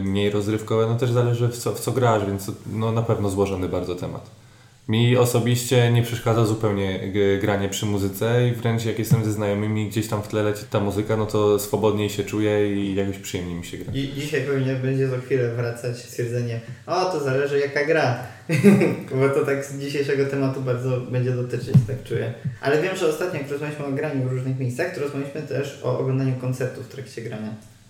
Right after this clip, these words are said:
Speaker 1: Co też jest muzyką.
Speaker 2: I co my z
Speaker 1: No,
Speaker 2: Wojtkiem
Speaker 1: py-
Speaker 2: ustaliliśmy, że lubimy robić. W sensie, że ty lubisz patrzeć sobie na coś i grać.
Speaker 1: Pytanie właśnie, no znowu wracamy do tego głupiego pytania, co z-, zależy jaka gra.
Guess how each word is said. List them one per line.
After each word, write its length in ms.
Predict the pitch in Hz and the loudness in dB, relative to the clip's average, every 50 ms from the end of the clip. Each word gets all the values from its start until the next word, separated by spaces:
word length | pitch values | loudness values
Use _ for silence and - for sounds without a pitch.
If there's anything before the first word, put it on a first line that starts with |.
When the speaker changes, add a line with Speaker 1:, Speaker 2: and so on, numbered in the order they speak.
| - - - | -18 -12 -8
Speaker 1:
Co 120 | - 120 | -6 -6
też 160 | 120 113 95 | -4 -4 -6
jest 120 | 110 104 110 | -4 -4 -4
muzyką. 420 | 113 107 107 107 - - 98 95 95 - - - - 127 | -4 -4 -4 -4 -4 -6 -6 -8 -10 -14 -18 -20 -12 -6
Speaker 2:
I 120 | 135 127 120 | -4 -4 -4
co 240 | - 131 127 127 127 | -2 0 0 2 2
my 200 | 135 135 135 139 | 2 2 4 6
z 40 | |
Speaker 1:
No, 60 | 131 135 | 6 6
Speaker 2:
Wojtkiem 260 | 135 131 131 143 143 | 6 6 4 4 2
Speaker 1:
py- 40 | 143 | 2
Speaker 2:
ustaliliśmy, 400 | 143 - 143 135 139 135 - 127 | 4 4 4 4 6 6 10 12
że 140 | 127 127 139 | 12 12 12
lubimy 280 | 139 131 127 139 143 | 10 6 4 2 2
robić. 280 | 156 156 123 110 110 107 | 4 4 2 2 0 -2
W 60 | - | -4
sensie, 220 | - 120 123 127 131 | -2 0 0 2 0
że 80 | 127 123 | 0 0
ty 60 | 135 | 0
lubisz 220 | 135 123 120 117 - | 0 0 -2 -4 -4
patrzeć 320 | - 117 113 - 117 113 | -4 -4 -4 -4 -8 -8
sobie 160 | - - 120 113 | -8 -6 -6 -6
na 140 | 113 113 | -6 -6
coś 160 | - 120 117 - - - 120 | -6 -6 -6 -6 -6 -6 -6
i 240 | 120 117 117 117 - - - 131 | -6 -6 -6 -8 -10 -10 -8 -8
grać. 160 | - - - 123 127 - - - - - - | -6 -4 -2 -2 -2 -4 -6 -10 -18 -10 -6
Speaker 1:
Pytanie 480 | - 143 151 147 139 139 139 139 139 135 | -4 -2 0 2 2 2 2 2 2 2
właśnie, 760 | 131 135 135 135 135 127 131 135 131 131 131 131 131 120 123 123 120 110 113 127 - | 2 4 4 4 2 2 2 2 4 4 4 4 4 2 0 -2 -2 -4 -6 -4 -2
no 220 | 139 143 143 135 | 0 0 0 2
znowu 280 | 135 139 143 135 135 131 | 2 2 4 4 4 4
wracamy 360 | 131 127 120 - 127 123 123 | 4 4 4 4 4 4 6
do 80 | 120 117 123 | 6 4 4
tego 160 | 127 113 113 | 4 2 2
głupiego 320 | 107 - - 120 117 127 | 0 0 0 0 0 0
pytania, 360 | 120 - - 120 113 113 113 113 | 0 0 0 0 2 2 2 2
co 120 | - 127 120 117 113 113 110 | 2 0 0 0 0 0 -2
z-, 340 | 107 110 110 117 113 113 110 | -2 -4 -4 -2 -2 0 2
zależy 260 | 117 117 117 113 113 | 4 4 4 4 4
jaka 180 | 113 113 117 | 4 2 2
gra. 280 | 101 98 95 98 101 - | 2 2 0 0 0 -2